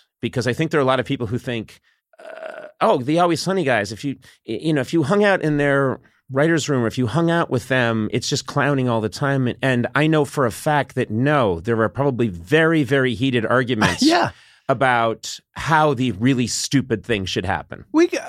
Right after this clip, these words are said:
Speaker 2: we got in one this year, sixteen years into doing the show, and a, a good sort of heated debate about this is the way to do it and this is the way to do it. We do it every single, it's exhausting.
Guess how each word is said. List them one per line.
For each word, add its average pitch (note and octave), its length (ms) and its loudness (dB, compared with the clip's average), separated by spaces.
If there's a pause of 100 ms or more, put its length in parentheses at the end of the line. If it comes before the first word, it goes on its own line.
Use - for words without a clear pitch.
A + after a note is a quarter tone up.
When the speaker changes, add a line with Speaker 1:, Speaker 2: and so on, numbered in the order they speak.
Speaker 2:
we D#4 140 2
got C#4 220 2
in C4+ 120 -2
one B3 260 0
this D4 300 2
year, C#4+ 340 4
sixteen - 560 -2
years C4 300 2
into F#3 240 2
doing G#3 260 4
the F#3 60 2
show, C#3+ 480 2
and E3+ 260 2
a, E3 280 -4
a F3+ 120 0
good G3+ 300 2
sort F#3+ 180 2
of E3+ 60 0
heated E3 280 0
debate E3+ 300 2
about D3 280 -2
this A3+ 160 4
is G#3+ 80 0
the G#3+ 80 -4
way G3+ 140 4
to F#3 80 4
do F#3+ 160 4
it F3 60 2
and D#3+ 120 0
this C#3+ 140 -2
is D3 60 -2
the C#3+ 80 -2
way C#3 120 2
to C3 80 -2
do C3 100 -6
it. B2 60 -12 (480)
We C#4+ 120 -4
do C4 240 -6
it B3+ 100 -10 (100)
every A3 440 -2
single, G#3 400 -2
it's E4 180 0
exhausting. A#3+ 640 0